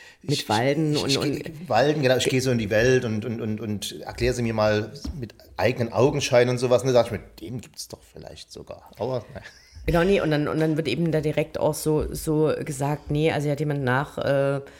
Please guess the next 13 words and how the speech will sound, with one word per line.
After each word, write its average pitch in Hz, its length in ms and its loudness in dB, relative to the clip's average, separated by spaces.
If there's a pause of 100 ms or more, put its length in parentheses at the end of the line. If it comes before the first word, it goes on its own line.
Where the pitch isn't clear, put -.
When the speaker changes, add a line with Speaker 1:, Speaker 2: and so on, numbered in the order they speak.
(420)
Speaker 1:
vollzogen, 151 680 0
dass 139 200 -4
das 131 120 -8
alles 143 380 -2
zusammengeklaut 147 880 0
ist - 180 -6
und 143 100 -4
da 139 80 -2
sind 139 220 -4
dort 143 140 -6
und 135 160 -4
dort 147 160 -4
Plagiate 160 500 -2